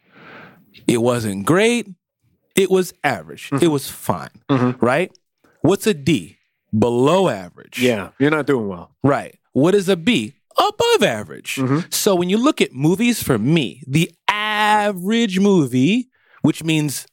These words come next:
Speaker 1: most movies you see on planet Earth, if it's average and you wanna stay with what a letter grade is, what is average? C.
Speaker 2: Mm-hmm.
Speaker 1: So the average movie is a C. So I would,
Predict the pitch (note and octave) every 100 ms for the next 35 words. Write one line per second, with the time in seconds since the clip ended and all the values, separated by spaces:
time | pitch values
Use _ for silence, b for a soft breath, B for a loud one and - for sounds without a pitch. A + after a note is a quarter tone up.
0 | _ - B2 C#3+ E3+ G3+ - D3+ F#3 F#3
1 | D3+ A#2 F#3 - D#3+ C3+ F3 G3+ G3 G#3
2 | C#3+ C#3+ - B B B D#3+ D#3 - -
3 | G3+ B3 F3+ B2+ C3+ C#3 C3+ A#2 - E3
4 | C#3 B2 A2+ D3 D4 D#3+ B2 A#2 C3+ -
5 | _ - G#2+ C3 F#3+ C4+ A#3 C3 - -
6 | _ - - - C#4 G2 - C3 A#2+ G#2+
7 | D#3 C#3 - - A3 A#3+ A#3+ A#3+ A#3 E3
8 | D3+ A#2+ A#2+ A2+ F2 D#2 - B B B
9 | C#3+ B2+ A2+ - E2+ - - B B -
10 | F3 C3 D3 E3+ G#3